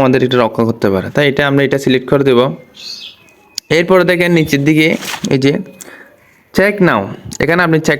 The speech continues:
করতে পারেন আপনার সব কিছু ইয়া আপনার মধ্যে আছে কিনা বা হ্যাকিং হয়েছে কিনা বা কারো ঠিক কাছে গেছে কিনা এটা আপনি চেক করতে পারেন। এখন আপনি চেক নাওতে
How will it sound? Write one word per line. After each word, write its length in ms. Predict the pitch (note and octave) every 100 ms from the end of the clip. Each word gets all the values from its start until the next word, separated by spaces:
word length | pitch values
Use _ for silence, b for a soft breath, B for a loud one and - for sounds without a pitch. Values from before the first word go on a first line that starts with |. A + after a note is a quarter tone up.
| D#3
করতে 160 | D#3 E3
পারেন 160 | E3+ E3
আপনার 180 | C#3+ C#3+ C#3+
সব 100 | C#3+ C#3+
কিছু 180 | D3+ E3 D#3+ - - B B B B -
ইয়া 120 | C#3 B2+ B2
আপনার 220 | C3+ C3+ C3
মধ্যে 180 | C3 C#3+
আছে 120 | C3+ C#3
কিনা 140 | C3+ C3
বা 60 | B2+
হ্যাকিং 220 | C3+ C#3+ C3
হয়েছে 240 | C3+ C#3 C3
কিনা 160 | C3+ B2+ B2
বা 80 | A#2+ C3
কারো 240 | A#2+ B2+ C3 C#3 - - -
ঠিক 120 | - C#3
কাছে 200 | C#3 C#3 C3+ C#3 B2
গেছে 180 | B2 C#3
কিনা 120 | D3 E3
এটা 100 | C#3+
আপনি 120 | C#3 B2
চেক 100 | A#2+ -
করতে 160 | A#2 A2+
পারেন। 160 | G2+ G#2 - B B B B -
এখন 140 | D#3+ E3+
আপনি 120 | D#3+ D#3
চেক 140 | D3+ D#3
নাওতে 220 | D#3 D#3+